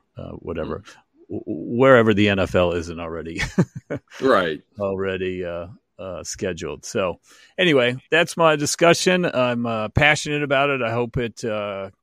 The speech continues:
Speaker 1: some version of it comes to fruition at some point, but I'm gonna keep banging that drum for a long time. All right, you ready for some Troche trivia?
Speaker 2: Sure.
Speaker 1: Jalen Hurts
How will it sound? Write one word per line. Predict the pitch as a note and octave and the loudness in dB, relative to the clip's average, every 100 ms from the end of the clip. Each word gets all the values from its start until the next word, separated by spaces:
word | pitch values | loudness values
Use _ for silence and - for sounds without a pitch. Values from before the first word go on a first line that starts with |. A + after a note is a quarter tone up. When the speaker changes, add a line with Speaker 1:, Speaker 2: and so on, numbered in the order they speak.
| _ _ _ | _ _ _
Speaker 1:
some | - - D#3 | -12 -8 -6
version | A#2+ A2+ G2+ G#2 | -4 -4 -4 -8
of | G#2+ | -10
it | G#2 | -10
comes | G#2 G#2 | -10 -10
to | - F#2 | -12 -14
fruition | - G#2 G2+ G2 | -10 -8 -8 -12
at | F2+ | -14
some | - G#2 | -10 -10
point, | F#2 F#2+ F2+ | -10 -12 -10
but | F#2 | -8
I'm | G#2 | -8
gonna | G#2+ F#2+ | -8 -10
keep | - G2+ | -10 -8
banging | F#2+ F#2+ F#2+ | -6 -6 -8
that | F2+ F2 | -10 -10
drum | - F#2+ F2 E2+ - _ _ _ | -10 -10 -10 -14 -20 _ _ _
for | _ | _
a | F#2 | -10
long | F2 F2 F2 | -8 -10 -10
time. | - F#2 D#2+ - | -12 -12 -12 -12
All | G#2+ | -6
right, | G#2+ F#2+ | -4 -2
you | |
ready | A2+ A#2+ | 0 0
for | A#2+ | -2
some | - A2 | -6 -4
Troche | C3 B2 B2 | -2 -2 -4
trivia? | G#2 A2+ B2 C#3 C#3+ - _ _ _ _ | -2 0 2 2 2 -4 _ _ _ _
Speaker 2:
Sure. | - B2+ A2+ F#2 _ _ _ _ _ _ _ | -6 -4 -4 -6 _ _ _ _ _ _ _
Speaker 1:
Jalen | - C#3+ F3+ G3 | 2 6 8 10
Hurts | E3+ G#3+ G3 - - - - | 10 10 8 4 -8 -6 -8